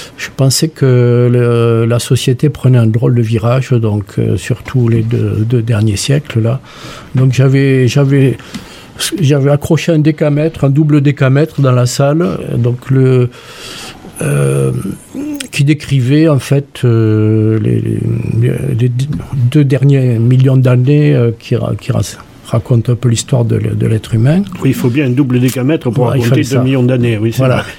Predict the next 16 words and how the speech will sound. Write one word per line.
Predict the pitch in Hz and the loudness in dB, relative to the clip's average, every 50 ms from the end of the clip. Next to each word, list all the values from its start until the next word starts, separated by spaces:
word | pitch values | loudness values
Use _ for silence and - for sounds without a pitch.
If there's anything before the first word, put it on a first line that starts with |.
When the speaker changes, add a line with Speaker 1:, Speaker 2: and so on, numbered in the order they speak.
| - - - - - - | -18 -18 -18 -12 -6 -2
Speaker 1:
À | 131 123 | -2 -2
échelle | - - - 165 160 139 120 | -2 -2 -2 -2 0 -2 -4
très | - - - 160 | -2 -2 -2 0
réduite, | 135 139 135 123 127 139 123 - - | 2 2 2 2 2 2 0 0 -4
c'était | - - 113 - - 151 151 151 - - 123 | -6 -8 -4 -2 0 0 0 0 -2 -6 -8
Speaker 2:
<laughs> | - - - | -8 -10 -6
Speaker 1:
un | - 156 170 | -2 0 0
millimètre | 170 170 170 165 165 165 170 180 165 - - 139 | 2 2 2 2 2 2 2 0 -2 -2 -2 -4
par | 120 117 117 | -2 -4 -4
siècle, | - - - 113 98 - - 131 | -4 -4 -4 -4 -4 -4 -4 -4
hein. | 143 170 - 151 | -4 -4 -4 -6
Speaker 2:
Ah, | 139 | -6
d'accord. | 131 170 151 - 120 110 - - - - - - - | -6 -6 -4 -4 -4 -6 -6 -8 -16 -20 -12 -6 -4
Speaker 1:
Oui, | 131 120 - - - - | -4 -4 -4 -8 -8 -2
quand | - 123 | 0 2
même. | 120 120 110 104 98 | 2 2 2 0 -2